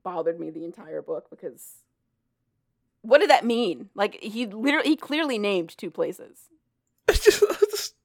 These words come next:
Speaker 2: <clears throat> that was the one. You were like, "This, this is ridiculous."
Speaker 1: So Julian is, uh, he is ghost, has come in,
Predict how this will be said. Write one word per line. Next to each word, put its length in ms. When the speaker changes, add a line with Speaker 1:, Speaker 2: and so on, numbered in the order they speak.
Speaker 2:
<clears throat> 640
that 220
was 160
the 80
one. 400
You 140
were 60
like, 220
"This, 240
this 240
is 100
ridiculous." 640
Speaker 1:
So 100
Julian 380
is, 300
uh, 420
he 200
is 260
ghost, 480
has 200
come 240
in, 260